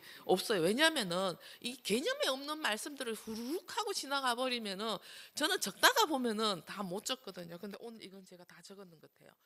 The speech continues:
요한복음 십사 장 육, 육 절. "내가 곧 길이요 진리요 생명이니 나로 말미암지 않고는 아버지께로 올 자가 없느니라." 이거 제가 다 적었어요. 다 따라 적-,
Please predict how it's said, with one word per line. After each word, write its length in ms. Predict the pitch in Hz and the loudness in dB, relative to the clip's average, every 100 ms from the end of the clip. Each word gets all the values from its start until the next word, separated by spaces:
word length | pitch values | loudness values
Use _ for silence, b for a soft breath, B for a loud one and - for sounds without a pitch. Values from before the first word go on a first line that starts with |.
| _ _ _ _ | _ _ _ _
요한복음 800 | 208 233 214 190 170 165 196 254 | -18 -14 -16 -16 -20 -20 -18 -18
십사 500 | 254 - - - 185 | -20 -20 -20 -16 -16
장 260 | 185 240 240 | -14 -16 -16
육, 180 | 165 160 - _ | -20 -20 -20 _
육 120 | 165 175 _ | -20 -20 _
절. 280 | - 190 151 - _ _ _ _ _ | -16 -14 -14 -18 _ _ _ _ _
"내가 360 | _ 180 226 247 | _ -12 -8 -8
곧 280 | - 233 247 _ | -10 -20 -20 _
길이요 540 | - 190 180 185 175 165 | -20 -20 -18 -16 -14 -16
진리요 600 | - 202 196 175 202 285 | -18 -18 -18 -16 -16 -16
생명이니 1500 | - 330 349 311 254 214 _ _ _ _ - 190 220 226 131 _ _ _ | -18 -20 -18 -14 -14 -14 _ _ _ _ -16 -16 -12 -12 -14 _ _ _
나로 380 | - 208 302 285 | -16 -14 -14 -14
말미암지 1000 | 202 175 190 202 202 - 160 180 - 202 | -16 -16 -16 -20 -20 -18 -20 -20 -20 -18
않고는 540 | 165 165 _ 180 196 254 | -16 -18 _ -20 -20 -20
아버지께로 720 | 160 160 240 247 240 _ 180 175 | -20 -20 -20 -20 -20 _ -20 -20
올 140 | 180 | -20
자가 340 | 175 185 180 180 | -20 -18 -18 -18
없느니라." 720 | - 196 208 196 170 151 131 - _ _ _ _ _ _ _ _ _ _ | -18 -18 -16 -18 -14 -12 -12 -14 _ _ _ _ _ _ _ _ _ _
이거 160 | 262 359 | -12 -10
제가 200 | 381 294 | -10 -12
다 180 | - 220 | -12 -12
적었어요. 400 | 269 247 214 180 | -12 -14 -18 -20
다 140 | 196 | -18
따라 200 | 214 294 | -14 -14
적-, 200 | 269 220 | -12 -16